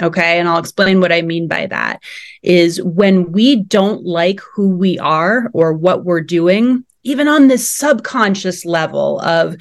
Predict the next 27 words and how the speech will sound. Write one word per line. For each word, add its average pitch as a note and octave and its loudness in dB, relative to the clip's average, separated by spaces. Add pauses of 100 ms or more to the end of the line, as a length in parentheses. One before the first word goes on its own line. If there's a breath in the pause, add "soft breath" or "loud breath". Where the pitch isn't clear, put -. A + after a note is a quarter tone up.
(480 loud breath)
"Hey A3+ 2
man, G3 4
like, F3+ 0
it's A#3 -6
cool C#4 2
that F#3 4
I, E3+ 0
you F3+ -2
know, E3 -4
bang E3+ -2
chicks F3 -4
all E3 2
day." D#3+ 0
And, E3 -2
you F#3+ 0
know, E3+ -2
we, F3 -4 (200)
we F3 2
think C4+ 0
it's A3+ -2
cool A#3+ 4
or G#3 4
our E3 2
friends A3 0
think F#3+ -4
it's F#3 -6
cool. F3+ 0